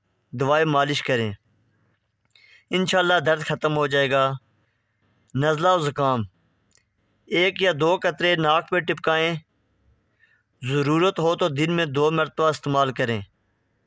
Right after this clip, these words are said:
इंशाल्लाह नज़ला ज़ुकाम ठीक हो जाएगा। कान का दर्द,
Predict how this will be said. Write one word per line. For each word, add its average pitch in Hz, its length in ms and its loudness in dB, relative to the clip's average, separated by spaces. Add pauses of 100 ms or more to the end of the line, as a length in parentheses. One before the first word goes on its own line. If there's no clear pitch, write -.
(380)
इंशाल्लाह 165 580 0
नज़ला 147 340 2
ज़ुकाम 143 380 -2
ठीक 139 220 -4
हो 147 100 0
जाएगा। 139 420 2 (1000)
कान 185 280 2
का 175 180 2
दर्द, 135 380 -2